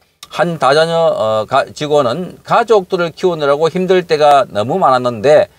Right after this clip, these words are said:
이번 선물이 아내와 가족들에게 준 의미는 설명할 수 없을 정도로 크고 감격스러웠다, 이렇게 말하고 있습니다. 설명할 수 없을 정도로. 자, 그러면서, 어,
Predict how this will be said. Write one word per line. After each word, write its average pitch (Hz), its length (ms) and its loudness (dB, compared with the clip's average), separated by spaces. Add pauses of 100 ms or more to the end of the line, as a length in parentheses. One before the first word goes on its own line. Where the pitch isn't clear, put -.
(180)
이번 190 320 2
선물이 190 520 0
아내와 165 520 0
가족들에게 147 720 -2
준 156 260 -4
의미는 131 440 -2 (240)
설명할 226 840 0
수 185 160 -4
없을 165 320 -2
정도로 156 600 -2
크고 180 380 0
감격스러웠다, 123 720 -2
이렇게 127 220 -2
말하고 73 260 -6
있습니다. - 380 -18
설명할 165 520 -2
수 - 120 -6
없을 98 200 -6
정도로. - 320 -12 (1080)
자, 90 480 4
그러면서, 165 800 2
어, 113 440 0